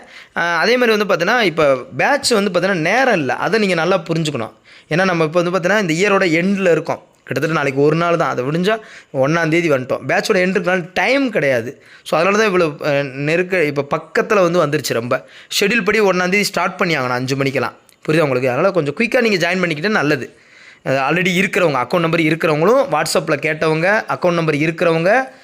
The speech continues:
என்கிட்ட டைம் வாங்கினவங்க, என் பர்சனல் நம்பர் கூட நிறைய பேர் சாட் பண்ணியிருந்தீங்க.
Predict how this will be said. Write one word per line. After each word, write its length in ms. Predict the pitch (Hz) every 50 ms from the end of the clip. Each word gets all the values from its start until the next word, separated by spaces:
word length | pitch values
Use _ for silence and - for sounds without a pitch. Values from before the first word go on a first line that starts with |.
| - - - _
என்கிட்ட 340 | 151 143 147 151 156 185 180
டைம் 300 | - 160 165 180 180 156
வாங்கினவங்க, 500 | 147 156 170 175 165 156 151 165 196 202
என் 100 | 180 156
பர்சனல் 260 | 139 165 - - 233
நம்பர் 260 | 226 214 196 190 180
கூட 140 | 180 202 196
நிறைய 200 | 190 165 156 165
பேர் 120 | 160 170 160
சாட் 220 | - 147 131 143
பண்ணியிருந்தீங்க. 420 | 151 127 123 117 117 110 110 117